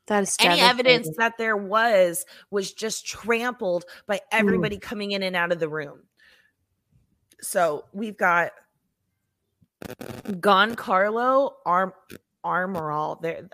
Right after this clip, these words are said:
Speaker 2: <sighs> Amaral. He is the former, former chief investigating coordinator, coordinator of the P J in Portugal.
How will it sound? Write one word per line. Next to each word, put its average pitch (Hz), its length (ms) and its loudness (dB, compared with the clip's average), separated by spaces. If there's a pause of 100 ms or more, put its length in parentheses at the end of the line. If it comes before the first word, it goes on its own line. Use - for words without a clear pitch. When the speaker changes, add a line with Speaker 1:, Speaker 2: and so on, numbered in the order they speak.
Speaker 2:
<sighs> - 640 -20
Amaral. 165 960 -6 (420)
He 202 380 -4
is 185 500 0 (360)
the 196 100 2
former, 208 720 0 (220)
former 285 360 0
chief 247 320 -6
investigating 185 680 0
coordinator, 185 460 0 (180)
coordinator 180 760 0
of 165 240 2
the 160 60 -8
P - 200 -12
J 147 300 -2 (100)
in 156 160 -4
Portugal. 151 640 -14